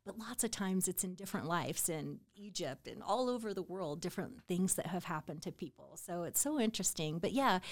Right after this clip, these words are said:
I think just like you, when you were hypnotized and you were able to move forward, it's getting into that root cause of it. And once you understand it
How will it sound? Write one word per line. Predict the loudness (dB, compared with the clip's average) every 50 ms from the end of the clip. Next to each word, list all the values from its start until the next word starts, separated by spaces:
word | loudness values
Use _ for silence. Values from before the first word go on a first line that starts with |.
| -6 -6 -4 0 0
I | 2 2
think | 4 2 2 2 -2 -6 -14 -16 -14 -4 0
just | 2 4 6 6 6
like | 4 4 4 4
you, | 6 6 8
when | 10 10 10
you | 8 8
were | 6 6
hypnotized | 4 4 4 4 2 2 2 2 4 6 6 8
and | 8 8
you | 6 6
were | 6
able | 4 4 2 2
to | 4 4
move | 4 4 4 2
forward, | 0 0 2 2 4 2 2 2 2 2
it's | 2 4 4 2 2 0 -2 2
getting | 4 6 8 8 10 10
into | 8 8 6 6 4 4 4
that | 4 2 2 0
root | -2 0 0 -2 -2 -4 -8
cause | -6 -4 0 2 4 4 4
of | 4 6 4
it. | 4 4 4 4
And | 2 2 2 4
once | 4 6 6 6
you | 6 6 6
understand | 6 6 8 8 8 8 8 8 6 6 6 6
it | 4 4 0 -2